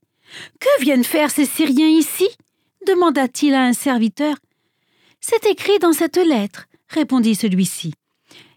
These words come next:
pendant que les serviteurs de Naaman transportaient dans le palais les quelques trois cents kilos d'argent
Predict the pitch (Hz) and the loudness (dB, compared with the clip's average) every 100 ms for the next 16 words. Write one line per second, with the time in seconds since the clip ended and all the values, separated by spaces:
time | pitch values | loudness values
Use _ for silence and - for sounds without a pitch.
0 | _ - 170 233 262 208 160 - 185 180 | _ -8 -2 -2 0 0 -2 -2 -2 -2
1 | 240 254 190 165 160 156 202 - - 339 | -2 0 0 0 0 -2 -4 -6 -2 -2
2 | 349 - - - - 175 135 220 349 262 | -2 -10 -12 -12 -6 -6 -4 -2 0 -2
3 | - 175 156 165 _ _ - - 269 285 | -4 -8 -6 -8 _ _ -20 -10 -2 -2
4 | 285 403 311 - 269 285 _ _ - - | 0 -2 0 0 -2 -4 _ _ -16 -2
5 | 175 - 190 - 196 190 196 339 233 254 | -2 0 -4 -2 -2 -2 0 -2 -2 -2
6 | 247 | 0